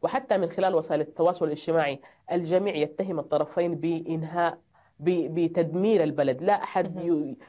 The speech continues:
Speaker 1: بالتحديد يت-، يتهم القادة بالتدمير. اليوم بدأت تظهر بكثافة، منذ أمس بدأت تظهر بكثافة منشورات على وسائل التواصل الاجتماعي، على فيسبوك وعلى الوسائط الأخرى،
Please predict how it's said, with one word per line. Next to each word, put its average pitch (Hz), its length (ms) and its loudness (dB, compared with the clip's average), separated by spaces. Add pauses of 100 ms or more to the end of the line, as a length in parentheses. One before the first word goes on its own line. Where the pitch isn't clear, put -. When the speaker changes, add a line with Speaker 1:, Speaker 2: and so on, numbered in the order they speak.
(140)
Speaker 1:
بالتحديد 180 760 -2
يت-، 160 340 2
يتهم 175 680 2
القادة 165 440 2
بالتدمير. 151 680 0 (280)
اليوم 226 440 2
بدأت 196 340 0
تظهر 214 320 0
بكثافة، 165 680 0
منذ 208 280 2
أمس 160 340 2
بدأت 160 280 0
تظهر 170 240 -2
بكثافة 165 680 -2 (320)
منشورات 190 720 2
على 160 260 2
وسائل 160 400 4
التواصل 160 400 0
الاجتماعي، 147 280 -2
على 143 180 2
فيسبوك 170 560 -2
وعلى 143 440 0
الوسائط 151 440 0
الأخرى، 180 340 -2